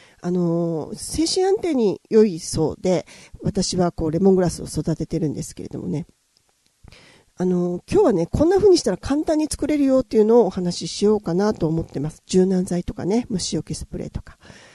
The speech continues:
まあ、近年、ドクダミでこう、お茶をつ-、お茶を作ってみたんですけれども、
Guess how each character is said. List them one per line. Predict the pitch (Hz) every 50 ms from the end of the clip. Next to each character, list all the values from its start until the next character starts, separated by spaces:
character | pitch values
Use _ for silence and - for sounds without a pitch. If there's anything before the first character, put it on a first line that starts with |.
| - - _ _ _ -
ま | - 185
あ、 |
近 | - - - 359 339 330
年、 | 254 202 190 185 170 160 151 143 147 175
ド | 190 185
ク | - 254 254
ダ | 277 277 269
ミ | 277 277
で | 262 294 277
こ | - 233 208 -
う、 | -
お | 180
茶 | - 233
を | 233 247
つ-、 | - - - _
お | - -
茶 | - 208
を | 226
作 | - - - 170
っ |
て | - 165
み | 165 165
た | - 156
ん | 139
で | - 151
す | - -
け | - 143
れ | -
ど | - 151
も、 | 165 175 170 -